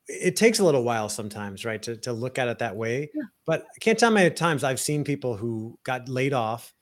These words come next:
Speaker 1: This is the perfect example, right? And then found something way better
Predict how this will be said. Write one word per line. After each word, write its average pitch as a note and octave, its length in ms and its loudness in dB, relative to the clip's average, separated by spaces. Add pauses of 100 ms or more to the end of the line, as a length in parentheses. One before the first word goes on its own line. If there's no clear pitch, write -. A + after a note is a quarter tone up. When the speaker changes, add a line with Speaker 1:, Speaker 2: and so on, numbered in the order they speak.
(280)
Speaker 1:
This B2 180 -12
is A#2+ 80 -12
the A#2+ 80 -8
perfect A#2+ 240 -2
example, A2+ 420 -4
right? A2 300 -4
And B2 140 -4
then B2 120 -2
found B2+ 340 -2
something A2+ 600 -6
way C#3 200 2
better G#2+ 440 -2